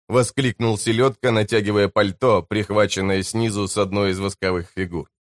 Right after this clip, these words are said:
"Селедка, пойди включи свет в зале", попросил Том и влез в гондолу. От старого корабля пахло музейной пылью. Он нагнулся, пролезая под провисшими проводами,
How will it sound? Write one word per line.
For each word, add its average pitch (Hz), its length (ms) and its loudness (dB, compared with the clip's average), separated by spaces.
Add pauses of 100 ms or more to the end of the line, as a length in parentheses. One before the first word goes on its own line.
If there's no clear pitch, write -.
(720)
"Селедка, 175 480 2
пойди 170 400 2
включи 185 460 0
свет 156 320 2
в 107 60 -6
зале", 98 380 0 (260)
попросил 107 600 2
Том 139 240 2
и 101 180 -2
влез 95 320 -2
в 95 100 -6
гондолу. 92 580 -2 (580)
От 117 200 2
старого 196 380 2
корабля 180 420 2
пахло 151 460 2
музейной 123 640 2
пылью. 85 560 -4 (320)
Он 104 300 2
нагнулся, 107 640 0
пролезая 104 540 2
под 101 220 -2
провисшими 104 560 0
проводами, 98 640 0